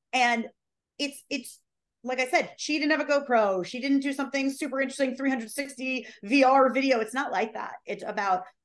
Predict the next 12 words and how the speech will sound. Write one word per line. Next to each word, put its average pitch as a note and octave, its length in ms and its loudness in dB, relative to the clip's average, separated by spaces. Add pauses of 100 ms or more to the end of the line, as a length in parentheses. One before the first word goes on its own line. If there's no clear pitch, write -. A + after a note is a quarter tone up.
thinking A3+ 280 -4
of G3+ 80 -6
a G3 80 -4
different F#3 480 -6
spin. - 420 -6 (440)
Um, A3+ 320 4 (180)
again, D#4+ 280 4
to A#3+ 100 -8
that G3+ 220 0
point, F3+ 280 -4
I G#3+ 100 2
had, G#3+ 380 0